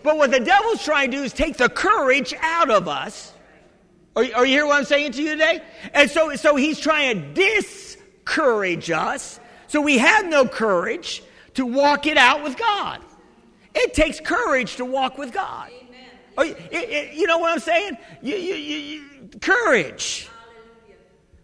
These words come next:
Speaker 1: What was it on The Wizard of Oz? That, that lion wanted courage, right?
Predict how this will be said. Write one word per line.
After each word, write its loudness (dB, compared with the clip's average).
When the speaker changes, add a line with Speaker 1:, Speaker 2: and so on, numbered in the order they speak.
Speaker 1:
What 4
was 4
it -2
on -2
The -4
Wizard -2
of -4
Oz? 0
That, -2
that -2
lion -4
wanted -6
courage, -6
right? -6